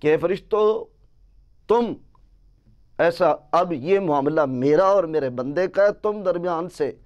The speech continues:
ایک طرف ہو جاؤ۔ اب بندے نے میرے لیے روزہ رکھا ہے، اس کا بدلہ بھی میں بہترین انداز میں عطا کروں گا۔"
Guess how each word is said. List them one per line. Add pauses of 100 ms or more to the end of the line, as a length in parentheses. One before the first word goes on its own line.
(640)
ایک
طرف
ہو
جاؤ۔ (840)
اب
بندے
نے
میرے
لیے
روزہ
رکھا
ہے، (800)
اس
کا
بدلہ
بھی
میں
بہترین
انداز
میں
عطا
کروں
گا۔"